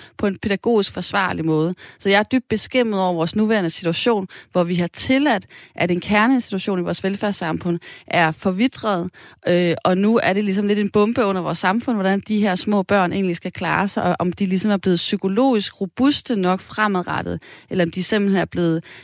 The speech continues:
øh, er blevet for sårbare frem. Vi ser jo allerede tendenser til, øh, teenagepiger, som ikke kan finde ud af at gå til eksamen, selvom det er niende klasse. Det er jo et eksempel på, at der er en psykologisk robusthed, som er svækket,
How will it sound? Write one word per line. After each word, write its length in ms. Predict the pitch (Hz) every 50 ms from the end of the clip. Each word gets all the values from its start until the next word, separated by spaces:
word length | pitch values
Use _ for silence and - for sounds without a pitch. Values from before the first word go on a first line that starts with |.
| - - -
øh, 60 | 170
er 140 | 165 - 175
blevet 180 | 190 185 175
for 80 | - 185
sårbare 560 | - - 202 185 185 208 226 - 196 160 160
frem. 220 | - - - 180
Vi 60 | 175 175
ser 260 | - - 262 240 220
jo 60 | 196
allerede 260 | 185 196 202 202 202
tendenser 540 | 196 - 208 190 - - 254 240 226 - 208
til, 320 | - - - 208 208 208 - - - - - - -
øh, 180 | 175 175 160 156 - _ _ - - -
teenagepiger, 840 | - - 233 226 226 247 226 208 - - - - 214 196 196 185 190
som 180 | - 196 190
ikke 100 | 208 -
kan 120 | - 233 -
finde 120 | 214 208
ud 20 |
af 20 | 202
at 60 | 196
gå 100 | - 180
til 120 | - 190
eksamen, 460 | 170 - - - 190 185 196 208 226 208
selvom 240 | - 214 196 185
det 80 | 170 180
er 40 | 190
niende 220 | 220 233 208 185
klasse. 440 | - - 180 165 165 175 - 208 196 - - - - - - - -
Det 60 | 220
er 40 | 220
jo 100 | 208 -
et 160 | - 208 240 254
eksempel 540 | 269 - - - - 262 247 214 208 196
på, 280 | - - - 240 226 208
at 180 | 214 185 180 -
der 60 | 175
er 60 | 175
en 60 | 190
psykologisk 680 | 196 - - 214 196 202 214 247 247 220 208 - -
robusthed, 640 | 208 196 - - 262 294 285 - - - - 208 175
som 240 | - - 190 175 180
er 40 | 170
svækket, 600 | 165 - - - 190 190 190 190 233 233 226